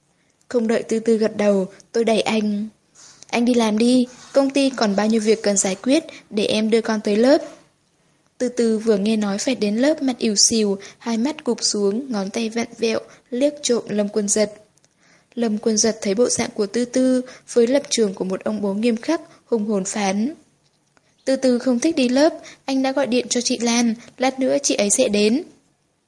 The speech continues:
"Chị Lan?" "Có nuông chiều cũng vừa vừa thôi chứ." Anh vòng qua tôi,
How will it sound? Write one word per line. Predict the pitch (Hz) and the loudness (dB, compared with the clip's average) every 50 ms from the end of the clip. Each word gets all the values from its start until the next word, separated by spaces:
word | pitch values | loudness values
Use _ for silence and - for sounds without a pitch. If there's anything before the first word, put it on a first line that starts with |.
| _ _ _ _ _ _ _ _ _ _ | _ _ _ _ _ _ _ _ _ _
"Chị | - - 254 233 | -4 -4 -4 -2
Lan?" | 220 247 254 262 262 262 269 277 294 302 302 - - _ _ _ _ _ _ _ _ _ _ | -2 0 2 4 4 4 4 2 2 -2 -4 -10 -16 _ _ _ _ _ _ _ _ _ _
"Có | - 233 214 214 | -6 -4 -2 0
nuông | 226 240 254 247 233 | 2 2 2 2 2
chiều | - - 240 233 208 196 | 2 2 2 2 0 0
cũng | - 220 220 240 | -2 -4 -2 2
vừa | 285 262 233 | 2 2 4
vừa | 208 226 226 208 | 6 4 4 4
thôi | 214 247 240 240 240 | 4 4 2 2 2
chứ." | - 302 302 320 339 349 - - - _ _ _ _ _ _ _ _ _ _ _ | 2 2 4 4 2 2 -2 -10 -20 _ _ _ _ _ _ _ _ _ _ _
Anh | - - 240 233 220 220 | -8 -4 -2 -2 -2 -2
vòng | 214 233 220 202 | 0 -2 -2 0
qua | - 240 247 240 | 0 -2 -2 0
tôi, | - - 254 254 254 254 247 | 2 4 6 6 6 6 4